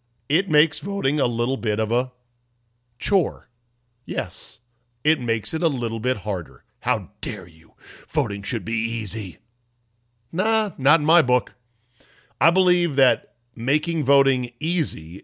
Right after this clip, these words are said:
is for the lazy and mostly uninformed, although I'm sure a lot of informed people vote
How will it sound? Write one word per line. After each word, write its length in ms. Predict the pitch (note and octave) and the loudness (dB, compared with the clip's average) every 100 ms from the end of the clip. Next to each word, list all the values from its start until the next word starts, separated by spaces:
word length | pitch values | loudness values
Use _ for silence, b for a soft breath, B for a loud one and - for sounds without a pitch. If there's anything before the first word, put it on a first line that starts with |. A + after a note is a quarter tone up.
| _ | _
is 220 | A#2+ A2+ | -4 -4
for 240 | - C3 A#2+ | -2 0 0
the 100 | A2 | 0
lazy 560 | A2 C#3 B2+ - - _ _ _ _ _ _ _ - | 0 0 -2 -8 -16 _ _ _ _ _ _ _ -6
and 180 | A#2+ A#2+ | -2 2
mostly 500 | B2+ D3+ - - B2+ | 4 4 2 -2 0
uninformed, 720 | A#2+ A2+ G2+ - A2+ F2+ G#2 | 0 0 -4 -4 -4 -4 -4
although 240 | A#2 A2+ A2 | -2 2 2
I'm 100 | G#2 | 0
sure 180 | - G#2 | -4 -2
a 60 | |
lot 160 | G2 F2+ | -2 -4
of 80 | F2 | -6
informed 400 | E2 A#2 A2+ G2+ | -4 -2 -2 -4
people 200 | D#2+ E2 | -8 -6
vote 260 | F2 F2 | -8 -8